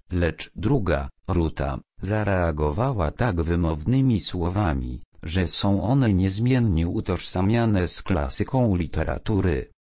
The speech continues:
„Nie wiedź mnie do tego,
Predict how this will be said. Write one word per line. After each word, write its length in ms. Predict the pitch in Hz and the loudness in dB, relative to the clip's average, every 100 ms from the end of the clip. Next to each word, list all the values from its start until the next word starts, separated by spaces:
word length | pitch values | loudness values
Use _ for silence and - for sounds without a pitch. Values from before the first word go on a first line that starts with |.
| _ _ _ _ - | _ _ _ _ 0
„Nie 240 | 135 156 | 4 4
wiedź 480 | 92 90 82 80 - | 4 2 2 -2 -2
mnie 340 | 98 92 90 | 2 4 2
do 200 | 82 78 | 2 0
tego, 500 | 76 147 143 85 76 | 0 0 0 2 0